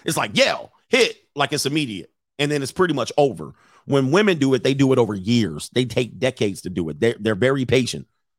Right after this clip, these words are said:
They're very patient people. But what will happen is the kids will be complying with the mother because the abuse seems very small,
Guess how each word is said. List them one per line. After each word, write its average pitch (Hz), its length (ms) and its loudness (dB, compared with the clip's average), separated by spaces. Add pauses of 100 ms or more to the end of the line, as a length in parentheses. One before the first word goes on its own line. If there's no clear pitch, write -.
(120)
They're 131 120 2
very 165 260 4
patient 135 360 -2
people. 131 300 -8 (560)
But 143 280 0
what 143 200 0
will 127 140 0
happen 180 460 0
is 104 320 -4 (160)
the 123 80 -8
kids 170 400 -2
will 131 140 -4
be 123 180 -6
complying 139 800 -4
with 110 160 -4
the 101 80 -4
mother 101 320 -2
because 110 320 -4
the 107 180 -2
abuse 139 420 -4 (280)
seems 131 420 -2
very 127 380 2
small, 113 500 -4